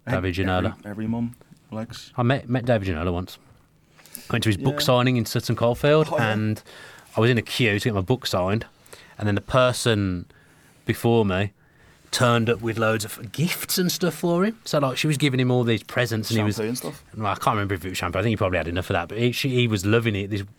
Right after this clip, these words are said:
Speaker 2: woman turned up with loads of gifts for him, giving him all this stuff, get us her book signed, and I rock up next with nothing. I didn't have anything. I just wanted the book to be signed. So that's my little David Ginola.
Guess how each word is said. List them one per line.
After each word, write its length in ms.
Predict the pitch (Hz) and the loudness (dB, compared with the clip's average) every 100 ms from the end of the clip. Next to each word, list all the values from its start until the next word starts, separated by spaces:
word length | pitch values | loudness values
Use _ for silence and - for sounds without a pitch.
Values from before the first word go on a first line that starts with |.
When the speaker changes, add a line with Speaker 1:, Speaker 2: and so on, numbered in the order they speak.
| 107 | -4
Speaker 2:
woman 240 | 107 117 104 | 0 2 2
turned 220 | 110 101 | 0 0
up 80 | 101 | 0
with 80 | |
loads 180 | 101 110 | 2 2
of 80 | 95 | 0
gifts 220 | 107 101 | -2 -4
for 220 | - 92 | -2 -2
him, 80 | 92 | 0
giving 180 | 95 104 | 0 -2
him 80 | 101 | -2
all 120 | 98 | -2
this 100 | 90 | -4
stuff, 300 | - - 101 | -6 -4 -4
get 140 | - 95 | -4 -6
us 100 | 92 | -2
her 80 | 104 | -2
book 220 | 104 - | -2 -4
signed, 240 | 98 90 - - - | -4 -4 -8 -18 -10
and 80 | 104 | -2
I 100 | 107 | 2
rock 240 | 113 87 - | 2 0 -2
up 80 | |
next 260 | 95 104 - | -4 -4 -4
with 80 | 92 | -4
nothing. 280 | 104 139 131 - _ _ _ _ _ _ _ - | -2 -2 -2 -6 _ _ _ _ _ _ _ -4
I 40 | |
didn't 40 | 95 | -2
have 20 | |
anything. 280 | 87 120 131 | 0 0 2
I 40 | 110 | 0
just 120 | 98 | 0
wanted 180 | 104 90 | -2 -2
the 40 | |
book 180 | 85 117 | -6 -8
to 80 | - | -6
be 80 | 123 | -4
signed. 360 | 131 127 127 - _ _ _ _ _ - | -2 -2 -4 -10 _ _ _ _ _ -12
So 100 | 120 | -8
that's 100 | 123 | -2
my 260 | 104 95 92 - - - - - | 0 0 -4 -14 -20 -20 -20 -6
little 160 | 104 95 | -4 0
David 240 | 98 98 | -2 0
Ginola. 440 | 101 104 104 107 | 0 2 2 0